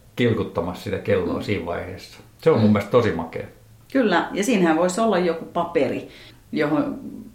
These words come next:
Speaker 2: jos joku ehtisi kirjoittaa
Speaker 1: Niin,
Speaker 2: ylös,
Speaker 1: kyllä, kyllä.
Speaker 2: että saatais niitä dokumentoitua, että missä vaiheessa ne enkat tulee. Mun mielestä se oli hieno, tota, kehitysidea. Sitten mä palaan vielä noihin käytännön järjestelyihin, eli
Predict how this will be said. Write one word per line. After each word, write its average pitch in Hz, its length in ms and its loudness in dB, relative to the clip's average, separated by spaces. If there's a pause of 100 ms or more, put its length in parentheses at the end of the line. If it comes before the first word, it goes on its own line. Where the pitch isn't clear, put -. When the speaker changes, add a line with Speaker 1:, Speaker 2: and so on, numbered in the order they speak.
Speaker 2:
jos 156 240 0
joku 165 220 2
ehtisi 151 300 -4
kirjoittaa 147 600 0
Speaker 1:
Niin, 147 180 2
Speaker 2:
ylös, 139 300 4
Speaker 1:
kyllä, 101 140 0 (220)
kyllä. 104 160 4
Speaker 2:
että 90 140 0
saatais 143 320 2
niitä 143 320 0 (200)
dokumentoitua, 135 800 0
että 139 100 -2
missä 156 240 0
vaiheessa 139 380 0
ne 139 60 2
enkat 135 400 0
tulee. 131 220 0
Mun 185 80 4
mielestä 190 240 4
se 190 60 2
oli 156 180 2 (160)
hieno, 156 300 4
tota, 127 520 -2 (600)
kehitysidea. 208 720 2 (600)
Sitten 320 360 2 (920)
mä 220 100 4
palaan 226 360 0
vielä 190 420 4
noihin 170 240 -2
käytännön 175 460 2
järjestelyihin, 139 880 0
eli 139 300 2